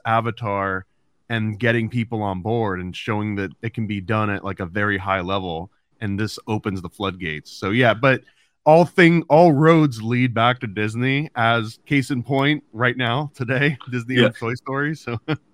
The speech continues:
Speaker 2: It, well, I was gonna say, it was so powerful with this and the couple after, you know, Monsters,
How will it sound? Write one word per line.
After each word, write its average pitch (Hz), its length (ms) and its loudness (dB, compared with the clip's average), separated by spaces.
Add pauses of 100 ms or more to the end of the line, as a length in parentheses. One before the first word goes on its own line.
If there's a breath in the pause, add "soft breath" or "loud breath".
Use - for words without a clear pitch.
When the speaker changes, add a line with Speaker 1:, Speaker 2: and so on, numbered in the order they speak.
(240)
Speaker 2:
It, 151 160 4
well, 165 140 6
I 151 60 0
was 139 120 -6
gonna 143 160 -6
say, 175 220 -8
it 117 320 -10
was 117 240 -10
so 120 240 -6
powerful 113 560 -8
with 104 160 -12
this 104 240 -12
and 110 200 -6
the 101 180 -8
couple 98 360 -10
after, 87 300 -10
you 104 80 -6
know, 98 100 -8
Monsters, 92 500 -12